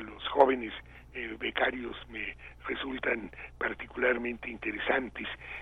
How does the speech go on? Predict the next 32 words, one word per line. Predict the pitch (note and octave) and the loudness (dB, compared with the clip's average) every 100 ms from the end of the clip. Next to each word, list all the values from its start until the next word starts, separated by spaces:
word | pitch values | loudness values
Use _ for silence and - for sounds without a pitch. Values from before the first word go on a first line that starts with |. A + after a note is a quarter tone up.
| - | -6
Se | - B2+ | 2 4
ha | |
establecido | C3 - A#2+ A2+ - B2 B2 A#2+ | 4 2 0 0 0 0 -2 -2
un | A#2 A#2 | -2 0
diálogo, | A2+ - A#2 G#2+ G#2 - - - - | 2 2 2 -2 -4 -6 -10 -12 -4
eh, | A#2 G#2+ | -2 0
magnífico | A2 - B2+ A2+ A#2+ A2+ A#2 | 0 0 0 -2 -2 -4 -4
que | - | -2
es | A2 A2+ | -2 0
el | G#2 | -2
que | - A2 | -2 -2
anima | A2+ B2+ A2+ G#2 - - - - | 0 -2 0 -2 -4 -12 -12 -6
estas, | B2 A2 - A2+ A2 - | -4 -4 -2 -2 -2 -2
eh, | A2 - - - - | 0 -2 -4 -12 0
pláticas, | - C3 - - - - - - - - - | 8 8 8 0 2 2 -2 -8 -8 -8 -4
eh, | A#2+ | -4
no | A#2+ C#3+ | -2 2
nada | C#3+ B2+ | 4 4
más | B2+ B2+ | 4 2
con | - A#2+ | 0 -4
los | A#2+ | -2
estudiantes | A#2+ - A#2 B2+ B2 - G#2 | -4 -6 0 2 2 -2 -8
de | G2+ | -6
la | - | -8
Fundación, | - - G#2 D#3+ F#3 - | -10 -8 -6 -2 -2 -2
sino | A#2 - | -6 -10
con | - A2 - - - - - - | -10 -10 -10 -14 -14 -14 -16 -8
el | G#2 - | -8 -2
público | D3 C#3+ C3+ - G#2+ | -2 0 0 -2 -4
en | - | -4
general, | - G#2+ A2 D3 D3+ - | -4 0 4 6 4 0
con | - | -6